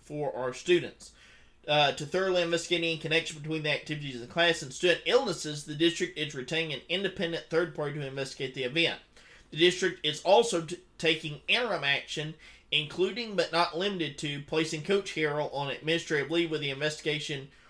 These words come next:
or while the investigation is pending, and notifying appropriate outside agencies." That's interesting. "District administration and campus personnel have been in contact with the affected families and student athletes.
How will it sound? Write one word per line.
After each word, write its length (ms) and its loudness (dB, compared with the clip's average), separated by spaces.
or 100 2
while 380 6
the 120 0
investigation 600 -2
is 80 -8
pending, 540 -4
and 80 0
notifying 540 6
appropriate 720 0
outside 460 0
agencies." 720 -2
That's 240 0
interesting. 600 -8
"District 360 4
administration 720 2
and 100 -6
campus 360 -2
personnel 400 2
have 100 2
been 120 0
in 120 -6
contact 500 -2
with 120 -10
the 60 -2
affected 420 -4
families 420 2
and 100 -14
student 280 -4
athletes. 500 -8